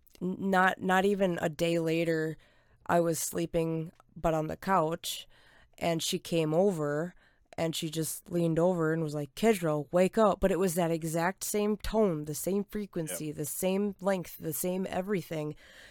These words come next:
Speaker 1: And I was like, "What the hell's going on?" You know? And then she told me something about it, you know, or whatever.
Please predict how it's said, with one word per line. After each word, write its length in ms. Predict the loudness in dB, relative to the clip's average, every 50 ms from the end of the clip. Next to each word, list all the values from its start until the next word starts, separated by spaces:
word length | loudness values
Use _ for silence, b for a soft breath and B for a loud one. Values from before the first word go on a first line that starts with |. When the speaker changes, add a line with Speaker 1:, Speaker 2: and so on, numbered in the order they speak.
| B B
Speaker 1:
And 160 | -2 0 2 2
I 80 | 2
was 180 | 0 0 -2 -4
like, 240 | -6 -8 -8 -10 -10
"What 200 | -12 -10 -8 -6
the 80 | -6 -4
hell's 400 | -2 -2 -2 -2 -2 -4 -6 -8
going 460 | -6 -4 -2 -2 0 -2 -2 -2 -2
on?" 340 | -4 -4 -4 -6 -6 -6 -6
You 100 | -4 -4
know? 300 | -4 -4 -4 -4 -6 B B B B B B B B B -2
And 120 | 2 2
then 120 | 4 2 2
she 160 | 0 -4 -4
told 300 | -2 0 0 2 2 2
me 100 | 0 0
something 420 | 0 0 -2 -2 -2 -2 -2 -2 -2
about 300 | 0 0 0 0 0 0
it, 220 | -2 -4 -6 -10 B B B B B B B B B B B B _ _ -6 -2
you 100 | -2 0
know, 60 | 2
or 160 | 2 2 2
whatever. 360 | 2 2 4 4 4 4 2